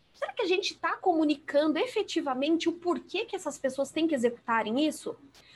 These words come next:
Toda vez que a gente faz com que eles entendam o porquê, a gente tá tornando essa base muito forte e uma base muito importante, porque eles se veem parte do objetivo da empresa e não literalmente um número ou um obreiro,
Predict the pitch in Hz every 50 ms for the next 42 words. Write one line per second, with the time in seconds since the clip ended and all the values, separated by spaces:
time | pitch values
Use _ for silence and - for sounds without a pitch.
0 | - _ - - 554 539 392 339 349 381 - - 349 320 339 349 349 349 349 -
1 | - 302 262 320 320 - - 302 277 - - - 294 302 277 294 254 269 330 339
2 | 311 - - 339 359 440 480 494 440 370 311 285 - - 240 233 233 - 294 320
3 | 349 311 - - - - - - - - - 254 311 359 349 - 359 349 359 -
4 | 349 330 277 277 285 311 359 427 440 339 294 285 - - 247 208 202 190 233 254
5 | 311 370 381 294 226 226 233 233 262 277 320 349 370 349 - 330 277 - - -
6 | - 262 240 254 269 302 - - - 330 294 311 294 285 269 233 254 269 269 285
7 | 262 262 294 277 285 294 294 285 285 - 302 320 311 - _ - 269 269 277 262
8 | - - 196 - - - - - - - 311 302 - 330 320 381 370 - - 370
9 | 269 214 247 285 330 381 403 359 294 247 - - - - 285 - 220 466 466 -
10 | - - 302 226 269 269 247 226 233 247 247 - - 269 254 233 233 233 226 -
11 | 294 349 370 311 247 214 - - - - - - 294 311 339 392 392 370 370 370
12 | 370 349 330 311 285 320 349 349 349 349 339 311 277 302 349 381 370 370 359 339
13 | - - 277 311 294 - - 311 302 254 - - 247 220 202 240 269 294 294 247
14 | 226 202 - -